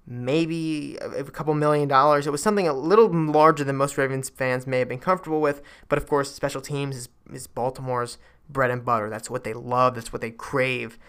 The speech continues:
They wanna be good on special teams. It makes them a unique team. It makes them a strong team fundamentally in all three phases of the game. That's one of John Harbaugh's biggest emphases is,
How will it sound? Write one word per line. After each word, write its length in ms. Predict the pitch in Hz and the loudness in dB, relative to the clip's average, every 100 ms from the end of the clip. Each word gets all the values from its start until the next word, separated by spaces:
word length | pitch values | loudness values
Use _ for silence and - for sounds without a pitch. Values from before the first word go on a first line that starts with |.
| - - - | -20 -20 -8
They 120 | 120 | -6
wanna 360 | 123 131 147 | 0 4 4
be 160 | 131 135 | 2 -4
good 200 | 127 139 | -2 0
on 120 | 120 | 0
special 320 | 123 123 - | -4 -6 -6
teams. 300 | 110 135 120 | -10 -10 -10
It 60 | 117 | -8
makes 260 | 120 127 - | -8 -8 -8
them 200 | 123 - | -8 -8
a 60 | 123 | -12
unique 340 | 117 127 156 | -10 -6 -6
team. 260 | - 165 143 | -4 -2 -2
It 60 | |
makes 220 | 127 135 - | -2 -4 -2
them 240 | 123 120 - - _ _ - | -4 -4 -8 -20 _ _ -8
a 100 | 131 | -6
strong 540 | - - 135 135 135 - _ _ _ | -4 0 2 2 0 -6 _ _ _
team 400 | - 143 131 127 - | -4 -2 -2 -6 -10
fundamentally 720 | - 135 127 120 123 123 113 | -4 -2 -2 -4 -6 -8 -12
in 80 | 110 | -10
all 500 | - 131 123 117 - - - | -2 2 2 2 -4 -20 -18
three 240 | - 131 | -8 -6
phases 300 | 123 120 127 | -4 -4 -4
of 140 | 120 110 | -8 -10
the 80 | 117 | -6
game. 260 | 131 110 | -8 -6
That's 240 | 110 - - - | -10 -12 -16 -16
one 160 | - 139 | -6 -4
of 60 | |
John 220 | 135 131 127 | 0 0 2
Harbaugh's 420 | 127 120 117 117 | 0 0 -2 -4
biggest 500 | - 139 131 127 - | -4 -4 -2 -4 -6
emphases 480 | 135 123 - 113 - | -6 -6 -12 -14 -14
is, 200 | 113 | -16